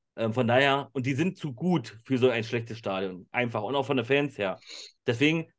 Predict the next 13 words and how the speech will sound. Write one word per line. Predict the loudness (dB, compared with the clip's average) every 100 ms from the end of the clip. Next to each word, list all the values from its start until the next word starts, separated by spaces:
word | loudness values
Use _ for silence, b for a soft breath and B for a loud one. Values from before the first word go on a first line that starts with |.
| 0
die | 4
müssen | 6 6 6
jetzt | 2 4
alles | 2 2
daran | 0 2
legen, | 2 2
dass | 0
sie | -4 0
irgendwann | 2 2 0 0
da |
dauerhaft | 2 4 4 2 -2
spielen | -6 -6
können. | -2 -2 -2